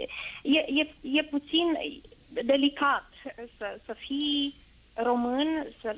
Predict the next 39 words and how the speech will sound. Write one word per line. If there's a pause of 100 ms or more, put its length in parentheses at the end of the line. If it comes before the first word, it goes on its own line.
(120)
să
locuiești
de
mult
timp,
um,
în,
într-un
oraș (100)
în
care
ai
mulți
prieteni
englezi (1400)
și,
sigur,
te
aștepți
ca
oamenii
să
aibă
păreri
diferite. (400)
Cei
mai
mulți
dintre
cei
pe
care
îi
cunosc
eu
personal, (500)
uh,
și
sunt